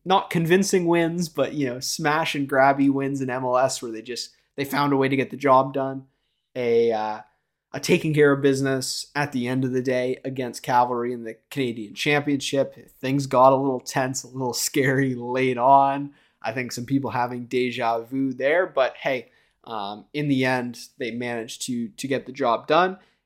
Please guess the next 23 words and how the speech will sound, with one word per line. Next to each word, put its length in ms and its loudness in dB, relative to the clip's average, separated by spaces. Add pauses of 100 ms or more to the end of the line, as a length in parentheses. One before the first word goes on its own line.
(140)
And 720 2
then 480 2
the 80 -2
most 320 2
chaotic 640 2
match 360 -4
of 140 -10
them 160 -12
all, 440 8 (300)
a 120 -8
two 260 -2
one 300 0
loss 760 0
in 240 -4
Charlotte. 840 0 (440)
Uh, 260 -14
you 120 -6
got 180 4
a 40 -4
seventeen-year-old 1080 0
starting 420 0
in 160 -10
goal. 640 8